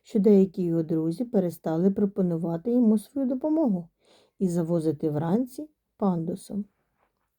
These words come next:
І ніхто не допомагав й-, не п-, допомагав йому підняти олівець, коли той падав на підлогу і відкочувався далеко від нього. А вже через кілька тижнів ніхто не сідав з ним поруч за обіднім столом.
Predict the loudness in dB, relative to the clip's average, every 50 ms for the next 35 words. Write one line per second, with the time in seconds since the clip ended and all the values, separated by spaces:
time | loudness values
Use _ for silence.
0 | _ _ 4 6 6 6 6 4 0 -2 -2 0 2 2 2 2 2 0 0 0
1 | 0 0 0 2 2 2 2 2 2 2 2 0 0 2 2 4 4 2 0 -2
2 | -2 0 2 2 2 2 2 0 0 0 0 -2 -2 -2 -2 -2 -2 -2 0 2
3 | 2 2 0 -2 -8 _ _ _ _ _ _ _ -4 -2 2 4 4 4 4 2
4 | 0 0 -2 -2 -2 -2 -4 -4 -4 -4 -6 -6 -8 -12 -16 -18 _ -4 -2 -2
5 | -2 0 0 -2 -2 -2 -2 0 0 0 2 2 2 0 0 -2 -2 -2 0 2
6 | 4 4 4 4 4 2 0 -2 -4 _ _ _ _ _ _ _ _ -6 -4 -4
7 | -4 -4 -10 _ -2 0 0 0 0 -2 -4 -4 -4 -6 -6 -6 -4 -4 -2 -2
8 | -4 -4 -6 -10 -10 -10 -10 -10 -10 -10 -8 -8 -8 -10 -10 -14 _ _ _ _
9 | _ _ _ _ _ _ _ 0 2 2 4 4 4 4 4 4 4 4 4 2
10 | -2 -4 -2 -2 -2 -2 -2 -4 -2 -2 -2 -2 0 2 2 4 6 6 6 4
11 | 4 2 0 2 2 2 2 2 0 0 2 4 4 4 2 2 0 0 0 0
12 | 0 0 -2 0 2 4 6 6 4 4 0 -6 -10 _ _ _ -8 -6 -4 -4
13 | -4 -4 -6 -8 -6 -4 -4 -6 -6 -6 -4 -4 -2 -2 -2 -4 -6